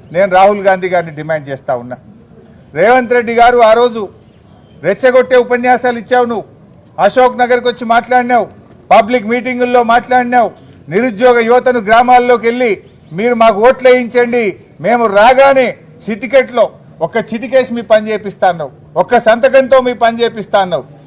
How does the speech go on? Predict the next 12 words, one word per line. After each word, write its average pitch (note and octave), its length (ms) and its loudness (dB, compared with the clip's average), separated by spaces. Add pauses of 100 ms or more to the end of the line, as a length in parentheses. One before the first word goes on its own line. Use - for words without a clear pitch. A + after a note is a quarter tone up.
(160)
ఏమైంది G#3 440 -2
నీ G#3+ 120 -6
సంతకం? F3+ 460 -4 (600)
ఏమైంది A#3+ 480 -2
నీ A#3+ 80 -4
చిటిక? G#3+ 520 -4 (520)
ఎందుకు A#3 360 -2
నిరుద్యోగుల B3 520 0
యొక్క A#3 260 -2
సమస్యలు A3+ 400 -4
పరిష్కరించడం G3 760 -6
లేదు? D#3+ 200 -10